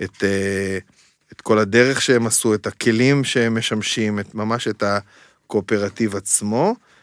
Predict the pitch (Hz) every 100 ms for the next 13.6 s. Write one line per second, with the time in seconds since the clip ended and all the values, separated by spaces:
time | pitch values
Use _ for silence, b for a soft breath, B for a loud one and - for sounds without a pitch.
0 | b b - 101 101 101 147 160 110 -
1 | 156 120 - 110 147 170 143 110 113 117
2 | - 120 101 98 - 98 98 95 110 120
3 | 104 - 120 110 - - - 131 101 98
4 | 107 107 101 110 107 104 98 - 127 156
5 | 107 92 90 - 104 135 196 233 _ _
6 | _ _ _ _ _ - 95 98 101 98
7 | _ - 95 - 104 104 98 101 98 95
8 | - 98 104 92 - 107 101 92 107 110
9 | 110 113 113 143 139 135 135 - 135 120
10 | 113 110 107 b b b b - 110 120
11 | 131 117 101 104 101 98 104 107 113 131
12 | 180 233 - _ _ _ _ _ - 107
13 | - 113 120 123 123 123